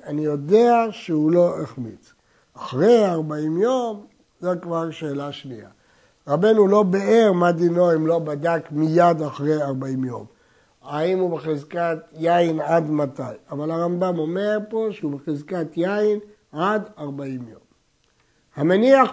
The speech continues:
פירות, להיות מפריש עליהם עד שיעשו תרומה. הוא שם פירות בצד, ובכל פעם הוא מביא פירות תבל, ומפריש על חשבון הפירות האלה.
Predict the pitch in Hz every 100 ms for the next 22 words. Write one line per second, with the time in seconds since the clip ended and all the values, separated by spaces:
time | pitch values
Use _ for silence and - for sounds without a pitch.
0 | - 220 190 156 120 - _ _ _ _
1 | - 143 185 254 233 214 185 208 233 208
2 | 214 190 180 208 220 202 240 208 214 190
3 | 175 - 208 208 180 170 147 123 _ 160
4 | - 208 196 - 170 180 156 147 135 220
5 | 226 202 160 160 - 214 202 208 202 175
6 | 165 156 170 185 160 - _ - 156 165
7 | 151 208 226 240 247 220 175 175 170 214
8 | 208 196 175 185 143 170 226 214 180 180
9 | 175 190 185 147 127 110